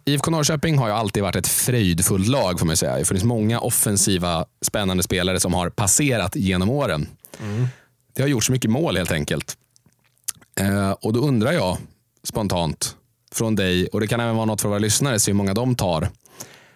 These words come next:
Speaker 1: Vilka är de tio bästa allsvenska målskyttarna i I F K Norrköpings historia?
Speaker 2: Oj, jävlar. Alltså, som har gjort mest mål under en säsong, eller alltså totalt i
Speaker 1: Totalt.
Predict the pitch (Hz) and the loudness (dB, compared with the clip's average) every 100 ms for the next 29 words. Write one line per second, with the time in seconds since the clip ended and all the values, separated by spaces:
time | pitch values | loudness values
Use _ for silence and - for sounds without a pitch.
0 | _ _ _ _ _ - 139 - 123 123 | _ _ _ _ _ -2 -2 0 0 2
1 | 143 139 - 120 110 - - 135 104 101 | 2 0 0 0 0 0 0 2 2 2
2 | 104 104 101 - 98 98 92 98 92 98 | 2 2 0 0 0 0 0 0 -2 0
3 | 95 87 110 113 113 104 92 85 92 85 | 0 0 -2 -2 -2 0 0 0 0 0
4 | 87 82 82 - 104 73 - - - - | 0 0 -2 0 0 0 -2 -6 -6 -8
5 | - - _ _ _ - 170 107 98 104 | -12 -20 _ _ _ -4 -2 -2 -6 -4
6 | 151 104 95 147 151 98 - _ _ _ | -2 -2 -2 -2 -2 -4 -10 _ _ _
7 | _ _ _ 160 147 147 156 147 131 139 | _ _ _ -2 0 0 2 0 0 0
8 | 139 - 147 165 180 151 131 127 123 120 | 2 0 0 2 2 2 2 2 2 0
9 | 143 - 208 185 123 113 113 113 113 127 | 0 0 0 0 0 0 0 -2 -2 -4
10 | - 123 180 156 110 127 113 120 87 - | -4 -4 -2 -2 -2 -2 -2 -2 -2 -6